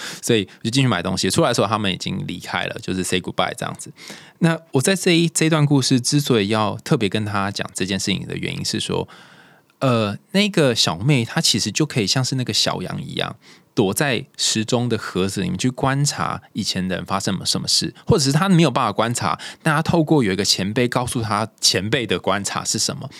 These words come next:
她就可以免于一死。那，呃，什么叫做免于一死呢？我稍微查了一下哈，有一个历史故事我也觉得很有趣哈。这个历史故事是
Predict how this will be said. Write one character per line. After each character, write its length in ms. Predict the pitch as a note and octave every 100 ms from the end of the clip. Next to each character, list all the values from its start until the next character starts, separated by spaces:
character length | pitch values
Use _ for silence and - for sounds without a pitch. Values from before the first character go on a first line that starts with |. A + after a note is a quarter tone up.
| - _
她 160 | - E3+
就 120 | F#3
可 120 | C3+
以 120 | A#2
免 280 | B2+ B2+ F#2+
于 400 | F2 F2+ F2 F#2+ - _
一 100 | C#3+
死。 260 | - - - - - - - - -
那， 140 | - G#3+ - _ _ -
呃， 160 | A#2+ G#2
什 120 | B2
么 60 | B2
叫 80 |
做 60 | F#3+
免 180 | D#3 F#2+
于 40 |
一 100 | B2
死 240 | D#3+ - F2
呢？ 220 | F2 F2+ F#2+ _ _ -
我 300 | B2+ A#2+ A#2+
稍 200 | - F#3+
微 60 |
查 280 | F3+ - G2
了 80 | G2+
一 80 | G#2
下 180 | A#2+ G2
哈， 140 | F#2
有 100 | F2+
一 60 | G#2+
个 280 | A#2 G2+
历 200 | - E3
史 160 | D3+ -
故 180 | - A2+
事 200 | - G2+
我 120 | F#2+
也 40 | F#2
觉 100 | E2+
得 60 |
很 100 | F2+
有 100 | F#2+
趣 200 | - -
哈。 120 | F#2 -
这 100 | C3
个 80 | A#2
历 120 | B2
史 120 | F#2+
故 140 | G#2+
事 220 | G2+ A2+ G2+
是 280 | G#2+ G2